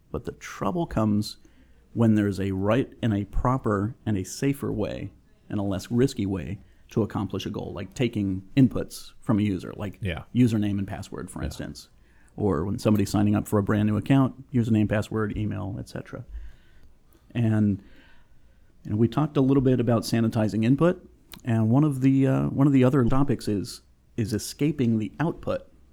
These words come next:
Speaker 1: So I'll explain what I mean by that. Uh, let's just say that we've got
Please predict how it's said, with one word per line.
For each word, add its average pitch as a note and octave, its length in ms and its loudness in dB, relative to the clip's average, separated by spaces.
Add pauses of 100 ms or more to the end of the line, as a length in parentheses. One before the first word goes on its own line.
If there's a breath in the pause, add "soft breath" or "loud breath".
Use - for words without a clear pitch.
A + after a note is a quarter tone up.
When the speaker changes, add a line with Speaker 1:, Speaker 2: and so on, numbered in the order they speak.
(120)
Speaker 1:
So - 140 -6
I'll A2 60 0
explain C3+ 340 2
what A#2 120 0
I G#2+ 60 -2
mean A#2+ 220 0
by F2+ 140 -4
that. D#2 240 -12 (420)
Uh, - 220 -12 (400 loud breath)
let's - 480 -4
just D3 300 2
say B2 360 0 (140)
that G#2 260 -2
we've A#2 300 2
got A#2 300 2